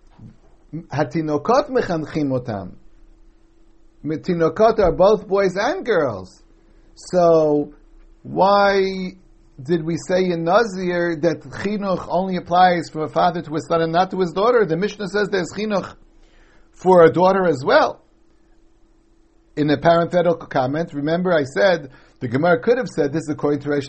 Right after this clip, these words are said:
Rabbi Yochanan. The Rishonim could have certainly have suggested that, but they didn't suggest it.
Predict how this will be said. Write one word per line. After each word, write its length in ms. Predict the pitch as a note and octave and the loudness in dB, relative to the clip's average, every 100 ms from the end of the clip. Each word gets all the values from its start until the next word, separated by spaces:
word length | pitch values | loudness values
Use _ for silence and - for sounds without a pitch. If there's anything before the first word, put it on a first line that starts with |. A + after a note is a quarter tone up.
| - | -6
Rabbi 240 | C#3+ C#3 | -4 -2
Yochanan. 560 | D3 G#3 B3 - C#3 - _ _ _ _ _ _ _ _ _ _ _ _ _ - _ _ _ _ _ _ | 0 0 0 -6 -10 -12 _ _ _ _ _ _ _ _ _ _ _ _ _ -20 _ _ _ _ _ _
The 60 | C3 | -6
Rishonim 480 | C#3+ D#3 G#3+ G3+ - | -4 2 2 2 -2
could 100 | D#3 | -4
have 80 | C#3 | -2
certainly 260 | F#3+ F#3+ F3+ | -2 -2 -4
have 100 | D3 | -6
suggested 460 | D#3+ F3+ A#3 G3+ | -2 0 0 -2
that, 200 | D3 A2 | -4 -2
but 100 | B2 | -2
they 140 | A2 C3 | 2 2
didn't 340 | B2 B3+ E4 | 2 0 -2
suggest 480 | - C3 A2+ G2+ - | -8 -8 -8 -10 -8
it. 180 | F#3 | -10